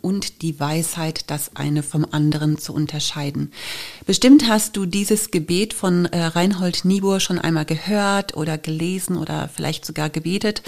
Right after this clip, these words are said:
Ein Gebet mit weisem Inhalt. Und, ähm, heute möchte ich ein bisschen drüber erzählen, wie du das ganz praktisch umsetzen kannst.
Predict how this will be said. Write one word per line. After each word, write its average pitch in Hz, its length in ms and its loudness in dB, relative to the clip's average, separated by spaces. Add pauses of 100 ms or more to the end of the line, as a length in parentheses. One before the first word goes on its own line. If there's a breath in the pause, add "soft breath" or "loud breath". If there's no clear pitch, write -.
(640 loud breath)
Ein 220 240 8
Gebet 214 480 4
mit 190 200 2
weisem 185 380 4
Inhalt. - 720 2
Und, 170 360 4
ähm, 170 260 2
heute 233 300 8
möchte 220 320 8
ich - 160 0
ein 185 160 6
bisschen 220 300 8
drüber 196 300 4
erzählen, 175 600 4
wie 175 100 4
du 165 80 4
das 151 240 -2
ganz 151 320 0
praktisch 147 500 -6
umsetzen 156 800 0
kannst. 139 540 -2